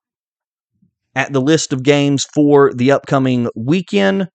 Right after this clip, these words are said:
just if there's any other contest worth mentioning, and I think there's at least one or two group of five games to keep an eye on for Saturday. Tulane and Memphis. That was the one I think I was trying to reference,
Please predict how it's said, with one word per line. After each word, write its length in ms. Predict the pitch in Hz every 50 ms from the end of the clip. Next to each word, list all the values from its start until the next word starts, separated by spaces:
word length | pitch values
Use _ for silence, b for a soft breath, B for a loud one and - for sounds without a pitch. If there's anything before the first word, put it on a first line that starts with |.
| _ _ -
just 280 | - 117 107 - -
if 120 | 113 104 -
there's 260 | - 104 104 104 - -
any 300 | 143 151 151 147 139 -
other 280 | - 135 127 135 127
contest 680 | - - 143 139 139 131 123 - 143 139 135 - - - _ _ _ _ _ -
worth 360 | 113 113 131 139 135 131 -
mentioning, 520 | 131 139 143 139 - 147 143 143 135 120
and 80 | 107 101
I 40 | 98 -
think 160 | 151 151 -
there's 240 | 120 120 113 107 107
at 100 | 107 -
least 260 | 139 165 156 - -
one 180 | - 135 147 135
or 100 | 120 110
two 220 | - - 135 127
group 260 | 117 104 120 131 123 -
of 120 | 107 -
five 320 | - 127 127 127 123 107
games 360 | 107 117 110 110 110 107 104 - b b b b b b b b b
to 100 | - 117
keep 260 | - - 139 131 -
an 100 | 123 113
eye 240 | 120 131 131 127 120
on 360 | 110 98 95 95 92 95 95 - _ _ _ _ _ _ _ _ _ _ _ _ _ _ _ _ _ _ _ _ _ _ _ _ _ _ _
for 640 | - 143 131 123 120 120 117 117 113 110 110 110 _ _ _ _ _ _ _ _
Saturday. 640 | - - - - 139 127 117 101 90 85 76 76
Tulane 520 | - - - 226 220 196 190 185 175 156
and 160 | 143 123 117 117
Memphis. 380 | 117 110 - - - - - -
That 160 | 127 135 - -
was 140 | 127 117
the 100 | 113 120
one 180 | 117 120 120 113
I 60 | 110
think 240 | 110 - 113 107 98
I 40 | 107
was 140 | 107 98 -
trying 240 | - 117 120 120
to 80 | 107 104
reference, 420 | 98 110 107 - - 110 - -